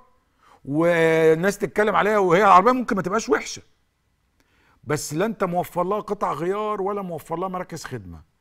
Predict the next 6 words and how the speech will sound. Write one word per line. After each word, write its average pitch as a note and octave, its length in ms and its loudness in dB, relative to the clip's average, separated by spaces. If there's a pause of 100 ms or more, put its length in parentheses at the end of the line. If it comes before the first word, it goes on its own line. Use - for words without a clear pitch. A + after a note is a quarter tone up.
(340)
وبعدها B2+ 440 0
بعت D3 300 -4
العربيات A#2 640 -2
والدنيا A#2+ 380 -6
ربحانه A#2+ 520 -2
وتمام. A#2 640 -6